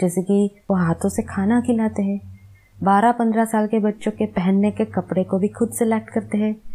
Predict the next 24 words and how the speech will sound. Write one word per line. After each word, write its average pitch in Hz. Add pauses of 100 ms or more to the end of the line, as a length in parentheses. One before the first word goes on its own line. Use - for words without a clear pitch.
(240)
उनकी 190
उंगलियां 226
पकड़ 185
कर 160
चलते -
हैं। 151 (800)
In 247
short, 165 (380)
parents 196
खुद 202
ही 220
वो 240
रास्ता 196
आसान 208
कर 202
देते 170
हैं 185 (400)
जिस 214
पर 247 (200)
बच्चे 170
को 165
चलना 139
होता 135
है। 143